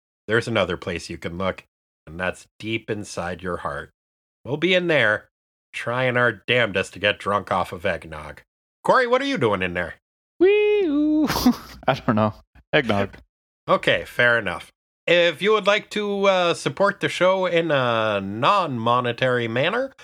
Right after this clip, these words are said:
Speaker 1: you can do that by leaving us a review in a place where a review can be left. There's all kinds of places where reviews can be left, probably.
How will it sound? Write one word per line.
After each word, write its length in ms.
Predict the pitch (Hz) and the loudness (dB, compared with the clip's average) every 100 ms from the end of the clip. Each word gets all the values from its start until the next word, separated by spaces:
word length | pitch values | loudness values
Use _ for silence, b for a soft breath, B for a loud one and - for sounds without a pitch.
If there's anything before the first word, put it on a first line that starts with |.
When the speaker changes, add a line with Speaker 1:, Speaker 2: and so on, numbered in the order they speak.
| B - | B -8
Speaker 1:
you 140 | 127 | -6
can 180 | 131 139 | -4 -2
do 120 | 170 | 0
that 260 | 190 190 - | 2 0 2
by 460 | 165 151 139 123 | 2 4 2 2
leaving 480 | 107 101 113 135 165 | 0 -2 -4 -4 -2
us 180 | 170 - | -2 0
a 60 | 175 | 0
review 460 | 175 - 208 240 | 0 -2 -6 -4
in 100 | 214 | -2
a 60 | 202 | -2
place 340 | - 180 185 | -2 -2 -2
where 160 | - 180 | -4 -2
a 40 | |
review 800 | 180 180 175 175 147 98 131 143 131 | 0 -2 0 -2 -4 -6 -4 -2 -4
can 260 | 110 110 | -6 -6
be 160 | 113 110 | -6 -6
left. 480 | 90 95 113 - _ - | -4 -2 -2 -2 _ -4
There's 520 | 107 110 104 - - _ _ | 2 2 0 -8 -16 _ _
all 160 | - 143 | 0 0
kinds 360 | - 165 269 117 | 2 0 0 -4
of 100 | 92 | -2
places 500 | 113 98 - 90 - | 0 0 -2 -10 -4
where 200 | 104 98 | -2 0
reviews 460 | 92 90 95 87 - | 0 -2 -6 -8 -6
can 180 | 101 | -6
be 140 | 85 92 | -4 -4
left, 360 | 92 87 - - | -2 -2 -4 -4
probably. 640 | 104 180 131 131 233 | 0 0 -2 -2 -4